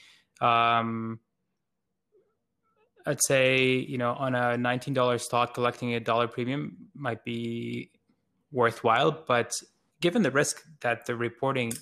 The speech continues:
in two days, um, and the likelihood that the stock can swing in fifteen percent or twenty percent,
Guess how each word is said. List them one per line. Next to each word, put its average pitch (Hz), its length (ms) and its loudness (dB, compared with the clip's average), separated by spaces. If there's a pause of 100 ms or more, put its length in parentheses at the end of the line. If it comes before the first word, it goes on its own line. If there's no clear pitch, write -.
in 123 160 -4
two 135 200 -2
days, 113 520 0 (840)
um, 110 460 2 (840)
and 139 120 -2
the 135 60 0
likelihood 143 440 0
that 127 180 0
the 120 60 -6
stock 123 340 0
can 120 120 -2
swing 120 380 0
in 110 240 -4
fifteen - 480 -8
percent 120 480 -6
or 110 140 -4
twenty 123 340 -6
percent, 117 440 -6